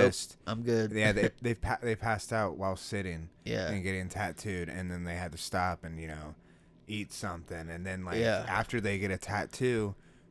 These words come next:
Speaker 1: you know, we're walking to go get something to eat, uh, to make 'em feel better, and they're fucking puking,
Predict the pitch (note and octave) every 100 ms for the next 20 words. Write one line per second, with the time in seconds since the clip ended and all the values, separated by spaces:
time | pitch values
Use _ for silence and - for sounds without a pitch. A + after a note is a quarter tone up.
0 | - G#2+ F2+ F2 G2 G#2 G2+ G2 - F#2
1 | F2 F2 G2 A#2 G2+ G2 F#2 F2+ - G2+
2 | F2+ - A#2+ B2 A2 - - - - -
3 | - - E2 E2+ D2 C2+ G#1 G1+ - G#2
4 | G2 F#2+ F2+ B2+ A#2+ A2+ G2+ G2+ G#2+ A2
5 | - A2+ G#2 F#2 - D3+ C#3 D#2+ D2+